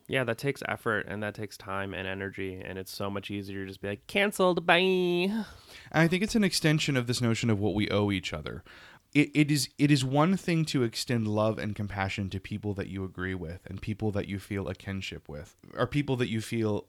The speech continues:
Speaker 2: deserve it. It's a very different thing to practice that kind of, uh, that kind of love for people who challenge those ideas,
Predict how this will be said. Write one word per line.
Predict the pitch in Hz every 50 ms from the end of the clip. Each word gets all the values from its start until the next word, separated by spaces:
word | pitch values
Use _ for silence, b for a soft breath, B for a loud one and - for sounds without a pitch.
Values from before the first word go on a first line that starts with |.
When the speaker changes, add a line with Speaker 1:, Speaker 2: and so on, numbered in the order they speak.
| - -
Speaker 2:
deserve | 104 117 107 87 90 98 101 104 104 104 104 104 95 92 -
it. | - 80 71 69 - - - - B B B B B B 143
It's | - 139 139 - 156
a |
very | 135 151 170 185 214 202
different | 156 160 - - - 139 123
thing | - - 127 123 120 117
to | - - 107
practice | - - - 101 101 107 - - 110 - -
that | - 101 87 -
kind | - - 101 101 101 98
of, | 98 95 92 90 90 87 87 92 - - -
uh, | - - - - - -
that | - 98 101 92 95
kind | - - 110 104 98
of | 101 92 95 98
love | 95 95 95 90
for | - - 101 92
people | - - 104 98 - 95 95 92 92 92 80 - - - _ _ _ _ _ -
who | - 117
challenge | - - - 98 95 95 92 50 53 53 - - - - - _ _ - _ _ _
those | 95 95 87 78 82 87
ideas, | 87 80 76 - 65 - - - - - -